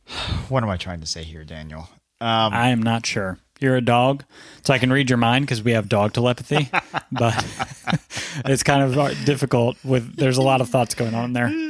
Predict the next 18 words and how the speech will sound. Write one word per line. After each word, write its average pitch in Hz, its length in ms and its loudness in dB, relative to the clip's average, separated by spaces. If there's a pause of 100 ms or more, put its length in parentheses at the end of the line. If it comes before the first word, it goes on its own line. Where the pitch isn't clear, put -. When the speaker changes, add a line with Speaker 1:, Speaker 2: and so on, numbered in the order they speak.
(400)
Speaker 2:
Your 143 140 4
mind's 139 400 2
going 135 220 2
a 101 40 0
mile 156 580 0
an 226 100 2
hour. 117 340 0 (380)
Speaker 1:
Um, 139 440 2 (880)
no, 147 220 6
you, 127 220 2
you're 131 260 2
absolutely 120 400 2
right. 107 240 4
And 113 100 -2
I 113 60 4
think - 380 -2
they're, 107 440 4
uh, 90 440 4